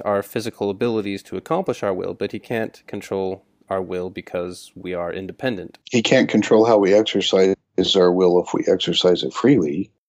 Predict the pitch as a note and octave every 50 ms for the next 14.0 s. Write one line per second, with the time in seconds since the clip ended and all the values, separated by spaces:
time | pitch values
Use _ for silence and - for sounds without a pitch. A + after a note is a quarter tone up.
0 | _ _ _ _ _ _ - - G#2+ G#2+ G#2+ G#2+ - - A#2 G#2 - - G#2+ G2
1 | - - B2 B2 B2 A#2+ A#2 A2 G2+ G2 F#2 - G2+ G2+ G2+ G2+ - - F#2+ F2+
2 | - F#2+ G2+ G2 F#2 F#2 F#2 F2+ E2+ - - - A2 A2 G#2+ G#2+ G#2 G#2 G2 -
3 | G2+ G2 F#2 - - - - F#2 F2+ - - F#2+ F#2 F2+ - F2+ - - - -
4 | - _ _ - - F#2 F2+ F2 E2 F2 E2 D#2 D#2 D#2 - - G#2+ G#2 G2+ E2
5 | D2+ D2 C#2+ - - - F#2+ F#2 - - - F#2 F#2 - - A2 C3+ D3+ D3+ A#2
6 | F#2+ F#2 E2 D#2 D#2 D#2+ F#2+ G2+ G#2 G2 - G2+ F#2+ - F#2 F2 - - F#2 F#2+
7 | G2 G#2 G#2 G2+ F2+ - - - E2+ F2 F#2 G2 G2+ G2+ F2+ E2 C#2+ C#2 D2 D2
8 | - C3+ G2 - - - C#3 - - - - - - - - - C3 - _ _
9 | _ _ _ _ _ - F#2 G2 G2 F#2+ - - G#2+ G2 F#2+ G2+ G2+ G2 G2 G2
10 | F#2+ G2 F#2+ F#2+ G2 G2 F#2+ - - F#2+ G2 F2+ E2 F2 F2 G#2 B2 A2 F#2+ F2+
11 | - - - - - - - F2+ - - F2+ F2 F2 - - - - D2 D2 -
12 | - C2+ C2 D2 C#2+ - - - G2+ G#2 G2 F#2 G2 - D#2+ G2+ G2 F#2 - -
13 | D2 D#2 E2+ F#2+ F#2+ G2+ G#2 G#2+ G#2 - - A#2 C3+ D3 - - - - - -